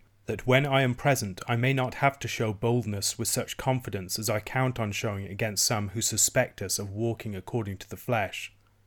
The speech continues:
For though we walk in the flesh, we are not waging war according to the flesh. For the weapons of our warfare are not of the flesh, but have divine power to destroy strongholds. We destroy arguments and every lofty opinion raised against the knowledge of God,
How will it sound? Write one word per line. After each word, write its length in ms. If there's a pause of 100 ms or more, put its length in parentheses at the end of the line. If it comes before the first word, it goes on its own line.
(240)
For 120
though 120
we 140
walk 400
in 140
the 80
flesh, 580
we 140
are 40
not 300
waging 500
war 380
according 400
to 100
the 80
flesh. 520 (320)
For 100
the 80
weapons 480
of 100
our 220
warfare 540
are 100
not 360
of 220
the 80
flesh, 540 (160)
but 140
have 180
divine 400
power 400
to 160
destroy 460
strongholds. 800 (360)
We 120
destroy 400
arguments 600
and 120
every 260
lofty 400
opinion 560
raised 380
against 340
the 80
knowledge 400
of 140
God, 380